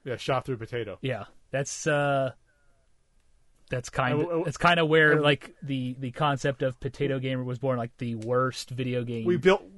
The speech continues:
Speaker 2: review
Speaker 1: we
Speaker 2: show
Speaker 1: built
Speaker 2: in
Speaker 1: it
Speaker 2: the
Speaker 1: up
Speaker 2: world.
Speaker 1: as the worst video game review show with the worst quality hypercam, uh, footage.
Speaker 2: Right.
Speaker 1: Um,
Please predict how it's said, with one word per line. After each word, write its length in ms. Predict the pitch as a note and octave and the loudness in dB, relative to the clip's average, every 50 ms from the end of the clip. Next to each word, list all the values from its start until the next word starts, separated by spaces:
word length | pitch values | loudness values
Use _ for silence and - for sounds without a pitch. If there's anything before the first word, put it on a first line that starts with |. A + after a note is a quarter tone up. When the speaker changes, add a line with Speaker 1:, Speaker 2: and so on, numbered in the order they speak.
| - | -10
Speaker 2:
review 260 | C3 B2 A#2+ B2+ A#2+ - | -8 -6 -4 -4 -2 0
Speaker 1:
we 80 | F#3 E3+ | 0 2
Speaker 2:
show 60 | C3 | 4
Speaker 1:
built 180 | - A2+ A2+ A2+ | 4 4 4 4
Speaker 2:
in 60 | F#3 | 4
Speaker 1:
it 20 | |
Speaker 2:
the 60 | F#3 F#3+ | 4 4
Speaker 1:
up 80 | F#3+ | 4
Speaker 2:
world. 120 | F#3+ E3 D#3+ | 4 4 4
Speaker 1:
as 140 | D#3+ C#3 | 4 2
the 160 | C3 D3+ D3+ C#3+ | 0 -2 -2 -2
worst 580 | C3+ C3 C#3 C#3 D#3 E3 F3 F3 E3+ - - | -4 -4 0 4 4 6 6 4 2 0 -6
video 400 | C3+ A2 C#3 D#3+ D#3+ E3 E3+ D#3+ | -8 -2 0 2 2 4 2 2
game 240 | D3 D3 D3+ D#3 C#3+ | 0 0 -2 -2 -2
review 320 | C#3+ C#3+ A#2+ B2 C3+ C#3 C#3+ | -4 -4 -4 -4 -4 -4 -4
show 180 | - - C#3 | -2 -4 -4
with 120 | B2+ B2 - | -4 -4 -6
the 80 | C3+ | -8
worst 380 | B2+ B2 C#3 C#3+ D3 C#3+ - - | -6 -2 0 0 0 -2 -4 -8
quality 720 | - - C#3 C#3 C#3 C#3 C3+ C3 C3 C3 B2+ B2 B2 - _ _ - - | -6 -2 0 0 2 2 0 0 -2 -4 -4 -6 -8 -10 _ _ -8 -2
hypercam, 920 | D3+ D#3 D#3 D3+ - D3+ C3+ - - D3 D3 D3 C#3+ C#3 C#3+ C#3+ C#3 C3 - _ _ _ _ _ _ _ - | 0 0 0 0 -2 -6 -6 -6 -6 -4 -4 -2 -2 -2 -4 -4 -6 -10 -12 _ _ _ _ _ _ _ -4
uh, 160 | D3 C#3+ C#3 | -2 -2 -2
footage. 640 | - - - D#3 D3 C#3 C#3 C3+ C3 B2+ B2 - - - | -4 -2 0 0 2 2 2 0 -2 -4 -6 -10 -10 -4
Speaker 2:
Right. 380 | C#3+ C3+ C3+ B2 A#2 A#2 B2+ - | 0 0 0 0 0 -2 -6 -10
Speaker 1:
Um, 540 | - D3+ C#3+ C#3+ C#3 C3+ C3+ C3 C3+ D3 - | -6 -4 -2 0 0 0 -2 -4 -6 -8 -12